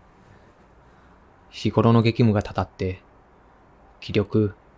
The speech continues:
体力ともにカスカスです。ベッドから起き上がる気力すらないので、寝転びながらスマホでメールを確認します。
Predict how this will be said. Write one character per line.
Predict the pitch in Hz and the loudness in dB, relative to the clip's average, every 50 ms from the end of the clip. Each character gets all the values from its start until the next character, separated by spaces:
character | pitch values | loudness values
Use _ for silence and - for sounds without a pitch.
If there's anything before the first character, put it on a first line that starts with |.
| _ _ _ _ _ _ | _ _ _ _ _ _
体 | - 113 110 110 | -2 0 2 4
力 | 110 107 - - | 4 2 0 -2
と | - 107 | -6 -6
も | 98 95 95 | -4 -4 -4
に | 95 95 95 95 - - _ - | -6 -8 -8 -10 -14 -20 _ -14
カ | - - - | -12 -12 -12
ス | - - | -6 -4
カ | 107 98 | -4 -4
ス | - - 101 | -4 -4 -6
で | 101 101 | -6 -6
す。 | 98 - - - - _ _ _ _ _ _ _ _ _ _ _ _ _ _ _ _ _ _ _ _ _ _ _ _ _ _ _ _ _ _ _ _ _ _ _ _ _ _ _ _ _ _ _ _ _ _ _ _ _ _ _ _ _ _ _ _ _ _ _ _ _ _ _ _ _ _ _ _ _ _ _ _ _ _ _ _ _ _ _ _ _ | -6 -8 -14 -20 -20 _ _ _ _ _ _ _ _ _ _ _ _ _ _ _ _ _ _ _ _ _ _ _ _ _ _ _ _ _ _ _ _ _ _ _ _ _ _ _ _ _ _ _ _ _ _ _ _ _ _ _ _ _ _ _ _ _ _ _ _ _ _ _ _ _ _ _ _ _ _ _ _ _ _ _ _ _ _ _ _ _
ベ | 117 104 113 107 | -2 0 0 0
ッ | - - | 2 0
ド | 127 120 | -2 0
か | - 113 | 2 0
ら | 101 98 | 0 0
起 | 98 98 | -2 -4
き | - 117 | 0 0
上 | 110 110 | 0 2
が | 107 123 | 2 2
る | 110 107 98 92 - - _ | 2 2 0 0 -4 -12 _
気 | - | -4
力 | - 104 101 - - | -2 -2 -2 -2 -4
す | - 117 | -2 0
ら | 113 104 | 2 2
な | 107 104 101 | 2 0 0
い | 98 | -2
の | 95 | -2
で、 | 92 98 95 95 - - _ _ _ _ _ _ _ _ _ _ _ _ - | -4 -6 -8 -8 -10 -16 _ _ _ _ _ _ _ _ _ _ _ _ -4
寝 | 110 104 | -4 -4
転 | - - 117 113 110 | -2 0 2 4 4
び | 113 113 | 6 6
な | 120 120 | 6 6
が | 110 107 | 4 4
ら | 98 92 92 98 - _ _ _ | 0 0 -4 -8 -14 _ _ _
ス | - - - 107 | -20 -8 -4 -4
マ | 101 95 | -4 -2
ホ | - 101 95 | -2 -4 -2
で | 101 95 95 92 - - _ | -2 -2 -2 -4 -6 -12 _
メ | - 101 95 98 | -4 -2 -2 0
ー | |
ル | 98 107 104 | 2 2 0
を | 98 | 0
確 | - - - 117 | -2 -4 -2 0
認 | 104 104 104 | 2 2 2
し | 98 - - | 0 -2 -4
ま | 101 95 92 | -4 -4 -4
す。 | - - - _ | -6 -12 -20 _